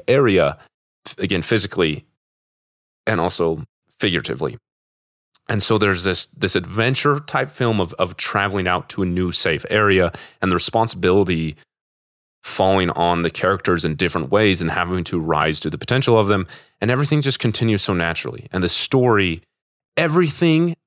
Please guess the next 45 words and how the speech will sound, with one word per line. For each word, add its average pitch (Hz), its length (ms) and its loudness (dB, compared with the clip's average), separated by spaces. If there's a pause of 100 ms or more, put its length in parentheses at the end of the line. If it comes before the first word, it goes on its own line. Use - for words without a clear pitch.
about 110 240 2
the 104 80 -2
film 110 320 2
is 107 180 0
telling 113 520 2
the 98 80 4
story 87 520 2
about 80 560 -2
the - 260 -4
Abbotts. - 540 -4 (500)
It's 95 140 0
still - 480 2
about 85 380 0
them. 69 160 -4
And 73 80 -4
I 73 60 -2
love 95 540 4 (440)
how 85 160 2
fitting 156 420 0
that 71 220 -4
was. - 340 -12 (180)
If 107 160 -2
you 127 40 -6
don't 123 160 2
wanna 143 160 4
know 117 160 4
anything 110 320 2
about 110 140 2
this 110 220 -6
f-, - 60 -8
film, 107 240 0
skip - 220 -2
ahead 90 200 -2
by, 85 120 0
like, 82 280 -2 (360)
I 78 60 0
don't 71 100 -2
know, 71 80 0
a 71 60 -2
minute 92 280 2
or 95 80 2
something. 98 340 0 (840)
But - 120 -2
this 101 160 2
isn't 87 280 0